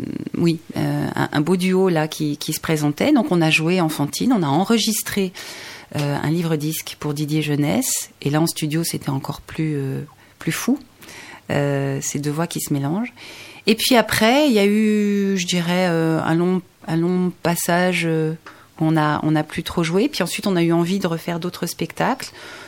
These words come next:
Donc voilà, on a refait des petites formes, euh, euh, courtes, euh, juste à deux, sans, sans oreilles et sans yeux extérieurs, jusqu'à ce que, euh, il y a à peu près un an et demi, deux ans,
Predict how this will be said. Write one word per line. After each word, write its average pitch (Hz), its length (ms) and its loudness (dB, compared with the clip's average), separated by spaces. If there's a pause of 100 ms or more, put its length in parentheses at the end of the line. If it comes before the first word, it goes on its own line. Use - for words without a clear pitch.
Donc 165 100 2
voilà, 147 260 2
on 226 180 4
a 160 80 4
refait 160 320 -2
des 160 100 -2
petites - 260 -4
formes, 170 380 2
euh, 147 200 0 (500)
euh, 151 160 0
courtes, 226 600 -2
euh, 151 420 0 (520)
juste 233 280 2
à 220 80 6
deux, 170 320 2 (300)
sans, 233 320 4
sans 208 380 2
oreilles 202 400 4
et 180 60 2
sans 196 240 0 (100)
yeux 196 280 4
extérieurs, 165 880 0 (960)
jusqu'à 202 480 4
ce 214 120 0
que, - 140 0
euh, 170 360 6
il 160 60 2
y 151 60 2
a 147 60 2
à 156 40 0
peu 156 140 2
près 151 320 -2
un 156 160 2
an 151 100 2
et 151 80 0
demi, 151 200 0
deux 151 300 -2
ans, 165 260 0